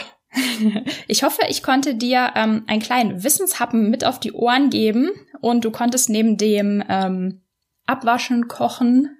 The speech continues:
oder was auch immer du beim Ko-, Podcast hören, äh, so alles machst, dich, ähm, ein bisschen mehr in die Webanalyse und in die Datenstruktur von Google Analytics reindenken. Ja, mein Ziel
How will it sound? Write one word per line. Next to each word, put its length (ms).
oder 180
was 140
auch 100
immer 260
du 120
beim 220
Ko-, 140
Podcast 500
hören, 300
äh, 180
so 120
alles 340
machst, 480
dich, 300
ähm, 180
ein 60
bisschen 580
mehr 320
in 80
die 140
Webanalyse 1040
und 220
in 200
die 260
Datenstruktur 960
von 220
Google 240
Analytics 840
reindenken. 840
Ja, 120
mein 180
Ziel 280